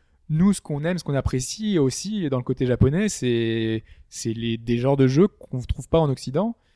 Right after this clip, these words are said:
et, ou qu'on trouve très peu, et bah, donc c'est dommage de pas en avoir. On,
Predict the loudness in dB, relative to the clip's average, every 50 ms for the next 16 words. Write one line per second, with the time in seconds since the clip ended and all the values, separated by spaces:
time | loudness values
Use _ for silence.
0 | _ _ _ _ -8 -6 -4 -4 -4 -6 -8 -10 -12 -12 -10 -8 -2 -2 -2 0
1 | 2 0 0 0 -2 -4 -4 -2 -2 -2 0 -2 -2 -4 -4 -4 -6 -6 -6 -6
2 | -6 -6 -4 -2 0 0 0 0 -2 -2 -4 -4 -4 -2 -2 -2 -2 -2 0 0
3 | 0 0 -2 -2 -4 -4 -6 -6